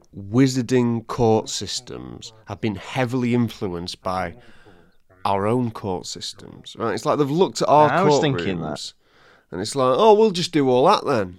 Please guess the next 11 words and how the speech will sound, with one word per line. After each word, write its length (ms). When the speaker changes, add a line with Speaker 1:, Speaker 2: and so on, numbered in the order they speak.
Speaker 1:
We'll 180
have 140
a 60
judge, 760
a 80
jury, 1080
a 120
man, 640
Speaker 2:
Yeah. 140
Speaker 1:
a 40
stenographer." 1120